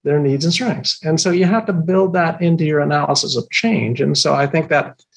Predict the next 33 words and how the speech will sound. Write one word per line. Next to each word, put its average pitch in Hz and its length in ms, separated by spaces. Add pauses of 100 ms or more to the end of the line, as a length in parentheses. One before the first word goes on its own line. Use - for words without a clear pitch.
(200)
initial 165 720
actionable, 156 600
ever 160 360
actionable, 156 640
and 139 140
then 139 380
actionable 135 540
at 127 220
the 127 80
last, 135 640
the 120 60
latest, 131 500
or 120 60
the 127 160
final, 127 480 (460)
uh, 131 160
is 135 180
really 147 260
the 123 120
best 123 360
way 123 140
to 113 80
look 120 200
at 113 120
outcomes 117 580
with 123 160
this 123 180
kind - 200
of - 80
approach. 117 440
Because - 220
I 139 60
think, 170 260